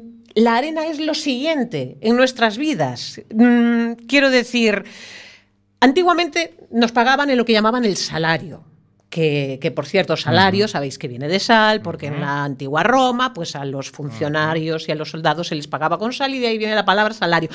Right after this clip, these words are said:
Speaker 1: Ahora tendremos un arenario, porque la, la moneda, ¿a quién le va a importar? A mí dame arena. No, mira, ¿en qué prefieres que te paguemos? ¿En dólares o en arena? No, dame, dame arena.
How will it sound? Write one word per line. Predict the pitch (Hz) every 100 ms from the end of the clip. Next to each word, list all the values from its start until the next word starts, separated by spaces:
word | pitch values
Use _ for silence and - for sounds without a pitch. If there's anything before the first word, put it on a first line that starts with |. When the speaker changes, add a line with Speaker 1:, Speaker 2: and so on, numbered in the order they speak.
| -
Speaker 1:
Ahora | 233 269
tendremos | 302 302 320 359
un | 294
arenario, | 330 277 277 349 247 160 127 - _ _ _ _ _ _ _ _ _ -
porque | 208 208 196 - _ -
la, | - 185 175 -
la | 160 160
moneda, | 160 156 160 208 370 320 302 349 - _ -
¿a | 208 196
quién | 294
le | 349
va | 285
a |
importar? | 233 190 - 160 151
A | 196
mí | 220
dame | 214 226 302
arena. | 180 220 320 135 - - _ _ _
No, | 262
mira, | 302 302
¿en | 262
qué | 320
prefieres | 349 339 330
que | 320
te | 294
paguemos? | 262 214 160 180 175
¿En | 226 233
dólares | 247 330 381 370 381 254
o |
en | 233
arena? | 208 233 247
No, | 240
dame, | 196 190 190
dame | 170 175
arena. | 202 170 202 156